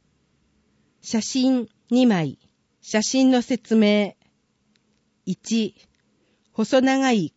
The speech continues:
草の葉先に止まって、お尻を光らせているホタルの成虫。二、飼育箱の蓋を開け、参加者たちに説明をしている味方ホタル愛好会の石塚さん。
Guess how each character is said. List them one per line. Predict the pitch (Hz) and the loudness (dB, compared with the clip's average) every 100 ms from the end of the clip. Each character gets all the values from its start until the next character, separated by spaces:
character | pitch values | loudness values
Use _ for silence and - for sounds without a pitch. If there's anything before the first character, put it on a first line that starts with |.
| - | -14
草 | 185 240 | -4 0
の | 240 | 0
葉 | 233 226 | -2 -4
先 | 247 233 233 | -6 -4 -2
に | 240 | -2
止 | 226 | 0
ま | 208 214 | 0 0
っ | |
て、 | 208 - 196 185 _ _ _ | -4 -4 -2 -2 _ _ _
お | - | -4
尻 | 202 254 247 254 | -4 -2 0 0
を | |
光 | 254 240 240 | -2 -4 -2
ら | 240 | -2
せ | 247 220 | -2 -6
て | - | -4
い | 156 | -4
る | 143 147 - _ _ | -4 -6 -8 _ _
ホ | 254 | -6
タ | 254 233 | -2 -2
ル | 180 | 0
の | 151 | -4
成 | 143 - 170 160 | -4 -2 -2 -4
虫。 | - 156 156 160 - _ _ _ _ _ _ _ _ _ _ _ - | -8 -6 -6 -8 -14 _ _ _ _ _ _ _ _ _ _ _ -2
二、 | 233 226 - _ _ _ _ _ _ | 0 0 -4 _ _ _ _ _ _
飼 | - - 277 | -12 -2 -2
育 | 262 311 | 0 -2
箱 | 262 226 | -2 -2
の | 185 170 | -4 -4
蓋 | 170 160 196 | -4 -2 0
を | 196 | 2
開 | 190 | 0
け、 | 180 190 185 - _ _ _ | -2 -2 -2 -4 _ _ _
参 | _ - 247 | _ -4 -2
加 | 262 285 | -2 -4
者 | 262 | -6
た | 220 202 | -6 -6
ち | - 160 | -4 -4
に | 151 - | -4 -8
説 | - 170 - | -8 -4 0
明 | 247 233 226 | 2 4 2
を | |
し | 220 - | 0 -4
て | 233 | -2
い | 220 | 0
る | 190 190 190 _ _ _ | 0 -2 -4 _ _ _
味 | - 202 233 | -6 -4 -2
方 | 247 240 170 - _ | -4 -4 -8 -10 _
ホ | 180 | -6
タ | - | -2
ル | 233 247 | -2 0
愛 | 233 240 | 0 0
好 | - 262 247 | 0 0 0
会 | - 165 | -4 -4
の | 139 135 - | -4 -6 -8
石 | 151 - 190 | -12 -6 -6
塚 | 185 185 | -4 -6
さ | 180 175 | -6 -4
ん。 | 170 175 | -6 -6